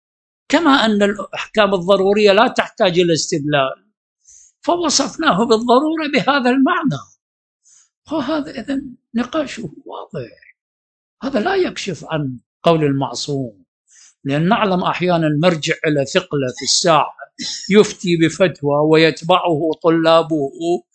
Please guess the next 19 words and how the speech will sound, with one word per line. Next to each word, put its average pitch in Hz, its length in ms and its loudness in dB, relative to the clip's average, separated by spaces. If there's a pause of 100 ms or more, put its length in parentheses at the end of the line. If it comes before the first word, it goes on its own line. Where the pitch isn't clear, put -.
(300)
فيصير 196 460 2
تركيز 180 720 0
بتلك 190 440 2
الفتوى 208 640 4 (180)
ويصبح 196 500 0 (100)
لدى 185 200 0
القاصي 196 640 2
والداني 202 920 0 (420)
وكأنه 196 680 2
حكم 220 340 0 (120)
ضروري 208 400 4
في 202 140 -4
الدين. 151 340 -4
هذا، - 1120 -10
هذا 285 80 4
ما 381 160 2
يدل 226 340 4
على 185 220 4
أنه 170 840 2